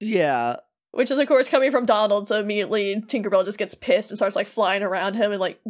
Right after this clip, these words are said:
Speaker 2: just being super pissed. And he's just like, "What? I'm telling the truth. You suck at this."
Speaker 1: <laughs> It's, how big is this ship if they can go around in circles on it?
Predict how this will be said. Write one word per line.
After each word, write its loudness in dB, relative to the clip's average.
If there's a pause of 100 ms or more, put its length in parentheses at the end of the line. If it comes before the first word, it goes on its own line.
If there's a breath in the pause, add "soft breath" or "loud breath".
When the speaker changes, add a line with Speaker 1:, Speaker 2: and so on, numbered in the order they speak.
(160)
Speaker 2:
just -10
being -4
super -4
pissed. -2
And -6
he's -4
just -8
like, -6
"What? 0 (120)
I'm -2
telling 0
the -2
truth. -4
You -8
suck 0
at 0
this." -2
Speaker 1:
<laughs> -20 (280)
It's, -6
how -4
big -4
is -2
this -2
ship -4
if -6
they -2
can -10
go 2
around -2
in -6
circles -2
on -2
it? -12